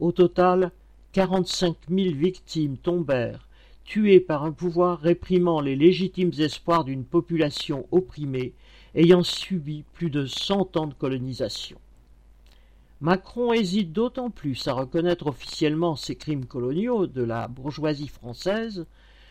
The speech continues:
que sa campagne électorale le conduit à ménager les susceptibilités des plus réactionnaires des électeurs potentiels et même des nostalgiques du, entre guillemets,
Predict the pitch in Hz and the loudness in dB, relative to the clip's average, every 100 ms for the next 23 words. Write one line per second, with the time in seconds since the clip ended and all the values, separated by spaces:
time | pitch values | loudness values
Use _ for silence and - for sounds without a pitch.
0 | - - 151 247 247 240 247 240 214 180 | -14 -6 -2 -2 -4 -6 -2 2 4 4
1 | 175 - 139 143 170 226 214 - 175 151 | 2 -2 0 2 2 0 -4 -2 -2 -2
2 | 160 175 - 117 143 165 175 170 160 196 | -4 -6 -6 -8 -2 0 2 0 0 2
3 | 170 131 - - 175 - 170 151 139 135 | 2 0 -6 0 0 -2 -8 -6 -6 -8
4 | - 180 160 - 127 131 131 - 175 160 | 2 4 4 0 -12 -8 -8 -6 -2 -2
5 | 139 131 - - 151 170 156 131 120 135 | -2 -4 -8 -8 -4 -4 -4 -6 -8 -8
6 | 127 - 190 185 - 196 190 135 - - | -10 -6 -6 -6 -6 -6 -4 -6 -8 -8
7 | 139 139 175 190 - - - - - - | -6 -6 -6 -10 -20 -20 -20 -20 -20 -4
8 | 185 202 226 262 254 220 226 208 214 - | 2 2 2 -2 -4 -4 -2 0 -2 -2
9 | 196 185 151 - 151 - - 143 151 143 | 2 2 0 -6 -10 -12 -16 -8 -6 -4
10 | 131 - - - - 147 - 160 147 147 | -6 -10 -20 -20 -10 -8 -4 -4 -2 -2
11 | 165 | -2